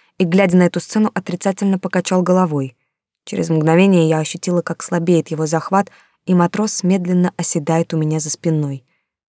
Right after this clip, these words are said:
То, что его кинжал оставил на моей шее широкий порез, я ощутила далеко не сразу. Рванувшись, я отскочила к Софии, с ужасом зажимающей себе рот обеими руками,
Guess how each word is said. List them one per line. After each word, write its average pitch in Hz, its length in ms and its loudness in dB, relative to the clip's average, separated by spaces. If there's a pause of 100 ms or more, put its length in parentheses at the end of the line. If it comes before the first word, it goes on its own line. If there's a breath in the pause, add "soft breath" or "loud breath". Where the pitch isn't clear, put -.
(340)
То, - 80 -8
что - 160 -2
его 175 180 4
кинжал 175 560 2
оставил 175 420 0
на 170 100 2
моей 170 200 2
шее 175 260 0
широкий 170 420 -2
порез, 185 400 0
я 185 100 -4
ощутила 185 560 -6
далеко 175 340 -4
не 175 140 0
сразу. 160 440 -8 (680)
Рванувшись, 190 560 2
я 180 80 -2
отскочила 180 460 -2
к - 80 -6
Софии, 208 480 0 (240 loud breath)
с - 140 -8
ужасом 185 380 0
зажимающей 175 560 2
себе 170 260 0
рот 175 240 2
обеими 160 340 2
руками, 185 440 2